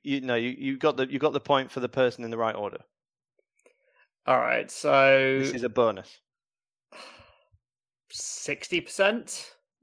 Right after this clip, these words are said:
Speaker 1: It's, it's close. It's close, but, but no, the correct answer is fifty-seven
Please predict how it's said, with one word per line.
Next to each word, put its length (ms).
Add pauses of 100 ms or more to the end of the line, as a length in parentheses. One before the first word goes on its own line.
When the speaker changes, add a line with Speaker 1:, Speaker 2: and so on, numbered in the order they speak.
(200)
Speaker 1:
It's, 260 (120)
it's 140
close. 520
It's 100
close, 420 (120)
but, 220 (100)
but 180
no, 140
the 120
correct 340
answer 200
is 60
fifty-seven 800